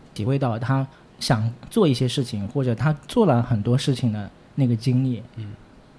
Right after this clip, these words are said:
Speaker 1: 可能他们的回忆也是集中在那种青春洋溢啊，或者是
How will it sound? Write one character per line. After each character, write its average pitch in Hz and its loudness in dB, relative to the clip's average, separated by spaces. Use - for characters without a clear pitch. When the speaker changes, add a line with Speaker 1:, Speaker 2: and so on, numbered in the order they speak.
Speaker 1:
可 - 0
能 151 6
他 214 4
们 240 6
的 165 6
回 120 0
忆 131 0
也 107 -4
是 180 -2
集 123 -6
中 143 2
在 131 2
那 135 2
种 104 -4
青 156 2
春 151 2
洋 113 0
溢 135 -2
啊， 107 -4
或 127 -6
者 104 -6
是 107 -6